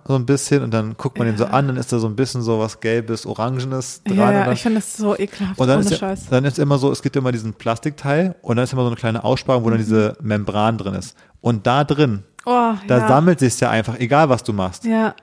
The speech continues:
Speaker 2: es ist so ekelhaft.
Speaker 1: Naja.
Speaker 2: Es gibt wirklich Dinge, die würde ich wirklich nicht mit anderen Leuten, also das kann ich mir
Speaker 1: Teilen.
Speaker 2: nicht vorstellen,
Speaker 1: Aber meine
Speaker 2: sie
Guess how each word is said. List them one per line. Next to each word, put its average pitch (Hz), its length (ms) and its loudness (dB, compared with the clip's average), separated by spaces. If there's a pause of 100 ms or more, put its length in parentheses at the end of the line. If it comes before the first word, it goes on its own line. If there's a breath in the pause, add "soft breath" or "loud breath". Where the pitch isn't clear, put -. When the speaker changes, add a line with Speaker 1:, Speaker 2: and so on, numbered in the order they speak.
Speaker 2:
es 214 120 -2
ist 208 160 -10
so 220 120 -6
ekelhaft. 208 640 -8 (240)
Speaker 1:
Naja. 98 340 -2 (140)
Speaker 2:
Es 240 120 0
gibt 302 140 2
wirklich 277 400 -2
Dinge, 294 560 0
die 233 80 -6
würde 254 160 4
ich - 140 -2
wirklich 240 280 -2
nicht - 400 -6
mit 233 140 -6
anderen 208 480 -2
Leuten, 208 640 -2 (580)
also 202 500 0 (240)
das - 180 -20
kann - 0 -
ich - 0 -
mir - 80 -16
Speaker 1:
Teilen. 113 240 2
Speaker 2:
nicht 143 120 -2
vorstellen, 220 380 2
Speaker 1:
Aber 113 180 6
meine 117 200 4
Speaker 2:
sie 120 60 0